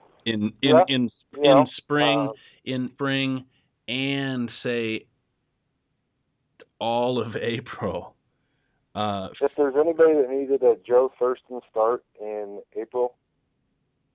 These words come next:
Speaker 1: Yeah.
Speaker 2: Tyler Green needs a, a Joe
Speaker 1: Yeah.
Speaker 2: Thurston and a Brian Barden start in April.
Speaker 1: Indeed.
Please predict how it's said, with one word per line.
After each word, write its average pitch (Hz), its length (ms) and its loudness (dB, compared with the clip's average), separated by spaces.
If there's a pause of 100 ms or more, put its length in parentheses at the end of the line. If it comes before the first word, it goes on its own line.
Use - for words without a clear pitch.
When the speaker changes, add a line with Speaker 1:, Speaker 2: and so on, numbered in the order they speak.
(1080)
Speaker 1:
Yeah. 110 300 -4
Speaker 2:
Tyler 135 240 4
Green 127 320 -4
needs 107 160 -12
a, - 40 -14 (260)
a 110 40 -8
Joe 95 120 -14
Speaker 1:
Yeah. 120 200 -2
Speaker 2:
Thurston 123 400 -4 (120)
and 120 180 -2
a 104 40 -2
Brian 110 400 0
Barden 107 460 -4
start 98 280 -6 (100)
in 101 80 -14
April. 92 300 -10
Speaker 1:
Indeed. 107 400 -4